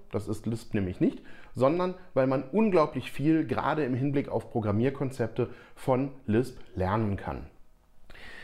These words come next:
Nun ja, und jetzt kommt eben eine, wie gesagt, für mich persönlich weitestgehend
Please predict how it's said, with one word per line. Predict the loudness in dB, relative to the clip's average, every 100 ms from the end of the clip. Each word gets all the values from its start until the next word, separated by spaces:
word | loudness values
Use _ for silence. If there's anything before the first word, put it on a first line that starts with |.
| -18 -2
Nun | 4
ja, | 4 4 0 -10 0
und | 2
jetzt | 2 0
kommt | 0 0 4
eben | 6 4 0
eine, | 2 4 2 0 -6 -2
wie | 0 2
gesagt, | 4 4 2 -4
für | -2 2
mich | 2 2 0
persönlich | -2 2 2 2 -2 -2
weitestgehend | 0 -2 -6 -2 0 0